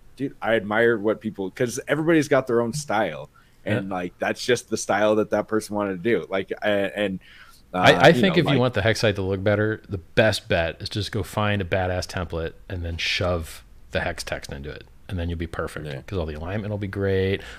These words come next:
Speaker 2: All the features will be great. It'll be reactive and responsive across different size platforms. Easy, easy life. That, that's my
Speaker 1: Yeah.
Speaker 2: opinion. 'Cause only, like, it's just text, God damn it. <laughs> Like, that's the only thing that matters is the text.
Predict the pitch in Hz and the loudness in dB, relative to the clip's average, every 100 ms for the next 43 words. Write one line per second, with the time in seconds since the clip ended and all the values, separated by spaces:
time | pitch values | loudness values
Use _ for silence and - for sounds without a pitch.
0 | - 95 - 98 101 92 95 92 98 95 | -10 -10 -6 -4 -4 -4 -6 -4 0 2
1 | 95 95 95 - 90 90 85 87 90 - | 2 0 -2 -4 -4 -4 -2 -2 -2 -2
2 | 95 90 87 - 90 90 95 87 90 90 | -4 -4 -6 -4 -4 -4 -4 -4 -2 -2
3 | - 95 98 - 92 87 - 101 95 101 | -2 -4 -2 -2 -2 -2 -2 -2 -2 -6
4 | 95 92 - - - - - - - 135 | -6 -8 -10 -16 -16 -18 -18 -20 -2 4
5 | 131 101 95 - 117 101 90 73 - - | 4 4 0 -2 -2 0 -2 -4 -8 -14
6 | - - - - 101 92 - 98 - 80 | -20 -20 -20 -2 -2 0 0 0 0 -4
7 | 62 60 - - - - - - 107 160 | -4 -8 -14 -20 -20 -20 -12 -2 4 6
8 | 160 107 98 - - - - - - - | 6 2 -2 -4 -20 -20 -20 -20 -20 -20
9 | - - - - 120 - 143 160 - - | -20 -20 -20 -16 -10 0 2 0 -2 4
10 | 139 160 - - 95 78 87 117 - 139 | 8 8 6 2 2 2 0 0 0 0
11 | 92 - - - - - - - 113 - | -2 -4 -10 -16 -18 -18 -18 -6 2 6
12 | 139 - 127 165 - 135 104 127 123 95 | 6 6 4 4 4 2 6 8 8 6
13 | 90 92 - 117 - - | -2 0 6 6 6 -6